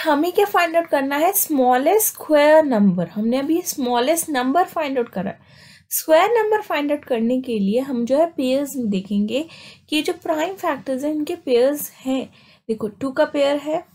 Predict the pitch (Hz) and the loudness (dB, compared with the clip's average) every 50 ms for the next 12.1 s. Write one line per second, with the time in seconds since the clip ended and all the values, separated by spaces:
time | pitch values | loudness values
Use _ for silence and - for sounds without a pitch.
0 | _ _ - - _ _ 240 247 226 302 320 311 - 277 262 - 294 277 285 277 | _ _ -20 -20 _ _ -2 0 2 2 2 2 -2 -8 -8 -8 -8 -8 -8 -8
1 | 277 269 - 277 262 269 277 269 269 269 269 269 285 294 311 - - - 240 233 | -8 -6 -4 -2 -2 -2 -2 -4 -4 -4 -4 -4 -4 -4 -6 -6 -8 -10 -8 -6
2 | - 262 254 247 262 254 - 247 247 247 247 240 247 254 247 254 294 311 311 - | -4 -4 -4 -4 -4 -4 -2 0 0 0 0 -2 -2 -2 -2 -2 -2 -4 -4 -2
3 | 262 226 220 220 220 - 247 226 208 240 233 - 247 262 262 - 233 202 208 240 | -2 0 0 -2 -2 -4 -4 -2 -2 -2 0 0 0 0 0 -2 -2 0 0 0
4 | 285 285 247 202 208 196 208 233 240 220 196 196 196 - - - - - - - | 0 -2 -2 -2 -2 -2 0 0 0 0 -2 -4 -6 -10 -18 -20 -20 -20 -20 -20
5 | - - - - 359 349 330 285 240 240 254 302 349 349 370 392 392 392 403 453 | -12 -8 -6 -4 -2 -2 -2 -2 0 0 0 0 -2 -4 -6 -6 -6 -2 0 0
6 | 427 427 - - 277 247 233 233 247 254 - - 233 202 190 226 240 - - 254 | 0 0 -2 -6 -4 -4 -4 -4 -4 -8 -6 -4 -2 0 0 -2 -4 -6 -6 -6
7 | 247 247 240 269 254 269 311 311 285 247 226 226 220 - 269 - 302 302 294 294 | -4 -4 -4 -6 -8 -6 -6 -4 -4 -4 -4 -4 -6 -8 -6 -4 -4 -2 -2 -2
8 | 277 269 269 262 269 285 285 - 285 269 262 - - - 294 311 - 277 226 - | -4 -2 -2 -4 -4 -6 -8 -10 -10 -8 -8 -8 -8 -8 -8 -8 -8 -10 -10 -10
9 | - 262 247 254 254 254 254 269 262 - 254 220 214 208 - 269 269 269 247 220 | -8 -6 -4 -4 -2 -2 -4 -4 -6 -4 -4 -4 -4 -4 -6 -8 -6 -6 -6 -6
10 | - 220 202 - 202 196 196 240 240 - 254 247 254 262 262 262 262 262 262 277 | -6 -8 -8 -4 -4 -4 -4 -4 -2 0 0 0 0 0 -2 -2 -2 -2 -2 -2
11 | 311 320 - - - - - - - - - _ _ - - - 339 370 392 415 | -4 -6 -8 -12 -20 -20 -20 -20 -20 -20 -20 _ _ -10 -4 0 0 0 0 0
12 | - | -4